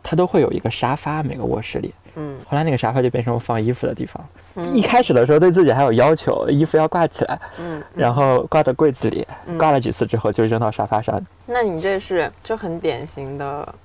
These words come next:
Speaker 1: 懒。
Speaker 2: 就，<laughs> 对啊。<laughs> 那你有，
Speaker 1: 就是我的生活的问题嘛。
Speaker 2: 你有，对，你，你自己有去改造，就是自如那个房子吗？因为自如是有一些家具什么的。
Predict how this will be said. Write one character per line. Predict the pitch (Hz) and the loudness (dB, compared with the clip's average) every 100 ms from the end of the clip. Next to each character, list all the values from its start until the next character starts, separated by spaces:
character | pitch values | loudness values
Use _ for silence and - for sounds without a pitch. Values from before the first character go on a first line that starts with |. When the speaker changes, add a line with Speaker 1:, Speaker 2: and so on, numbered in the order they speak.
| _ | _
Speaker 1:
懒。 | - 101 - 107 _ - | -2 -2 -2 -12 _ -10
Speaker 2:
就， | 220 214 254 | -6 -2 -2
<laughs> | |
对 | 190 220 180 | 2 2 2
啊。 | 175 - 196 131 254 277 403 330 | 2 0 0 0 -2 0 -2 -2
<laughs> | - - - - - - | -10 -16 -20 -20 -18 -4
那 | 294 | 0
你 | 277 | 2
有， | 208 | 4
Speaker 1:
就 | 151 | 2
是 | 123 | 2
我 | - | 4
的 | 123 | 4
生 | 127 160 156 | 2 0 0
活 | 127 | 0
的 | 110 | 0
问 | 107 | -2
题 | 104 | -4
嘛。 | 113 - _ | -8 -14 _
Speaker 2:
你 | - | 0
有， | |
对， | 220 | 0
你， | 190 180 | -2 -6
你 | 170 | -10
自 | 165 214 | -6 -2
己 | 202 | -2
有 | 139 | -2
去 | 170 | -6
改 | 160 143 - | -6 -8 -6
造， | 151 147 117 - - - - - | -6 -4 -6 -10 -20 -20 -16 -2
就 | 160 | 0
是 | 165 | 0
自 | 151 160 | -2 -2
如 | 123 123 | -2 -4
那 | 131 | -8
个 | 135 | -8
房 | - 139 | -10 -12
子 | - - | -14 -18
吗？ | - - | -20 -10
因 | 165 | -6
为 | 165 | -6
自 | 165 | -4
如 | 151 143 | -4 -4
是 | 156 151 135 - - - | -4 -6 -6 -14 -20 -8
有 | 135 127 | -4 -4
一 | 135 | -6
些 | 147 131 127 | -6 -6 -6
家 | - 113 | -6 -6
具 | 123 - - | -6 -10 -12
什 | - | -12
么 | - | -20
的。 | - | -20